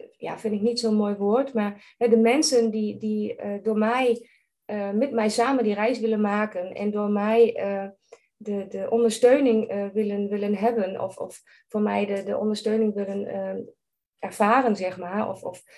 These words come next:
wat dan ook, kan niet het juiste woord vinden, maar dat geeft helemaal niet. Die, die geven heel vaak terug dat, ehm, dat ik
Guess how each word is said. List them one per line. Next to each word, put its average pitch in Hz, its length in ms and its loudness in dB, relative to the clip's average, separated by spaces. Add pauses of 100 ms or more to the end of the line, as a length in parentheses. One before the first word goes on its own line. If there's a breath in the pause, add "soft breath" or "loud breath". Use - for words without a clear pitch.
(160 loud breath)
wat 214 200 -2
dan 214 180 0
ook, 190 240 0
kan 208 100 0
niet 202 140 0
het 202 100 -6
juiste 202 300 -4
woord 208 200 -2
vinden, 202 220 -8
maar 190 80 -8
dat 196 100 -14
geeft 226 220 0
helemaal 196 240 -8
niet. 220 220 -6 (400 loud breath)
Die, 220 380 0
die 208 140 -4
geven 240 280 2
heel 285 240 2
vaak 254 320 -2
terug 233 440 2
dat, 208 540 -6
ehm, 202 720 -2 (1700)
dat 233 320 2
ik 220 340 2